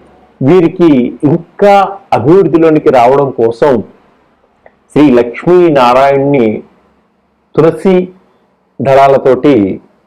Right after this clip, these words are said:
పూజించండి, మహాలక్ష్మి తల్లిని కుంకుమతోటి అర్చించండి. అలాగే ధూప దీప నైవేద్యములతోటి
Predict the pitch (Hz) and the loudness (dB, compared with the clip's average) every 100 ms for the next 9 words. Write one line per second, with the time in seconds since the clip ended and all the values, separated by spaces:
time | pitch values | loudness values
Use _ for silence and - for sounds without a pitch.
0 | _ _ 120 120 135 127 127 127 156 - | _ _ -2 0 0 -2 -2 -4 -6 -12
1 | _ _ _ _ _ _ _ _ 120 151 | _ _ _ _ _ _ _ _ -6 -2
2 | 160 165 - 156 151 135 131 139 135 110 | 0 0 -2 -2 0 0 0 0 0 -2
3 | 120 - 143 143 147 147 127 - - 107 | -4 -4 -4 -2 -2 0 -2 -4 -14 -6
4 | 131 123 127 127 147 - - - _ _ | -4 -2 -2 -2 -4 -10 -20 -20 _ _
5 | - 107 127 127 143 147 - - - _ | -4 0 2 2 2 2 -2 -10 -20 _
6 | - 107 170 208 190 127 151 202 151 127 | -10 -2 0 2 0 0 -2 -2 0 0
7 | 151 175 123 117 143 135 127 139 | 2 0 -2 -4 -2 -2 -2 -2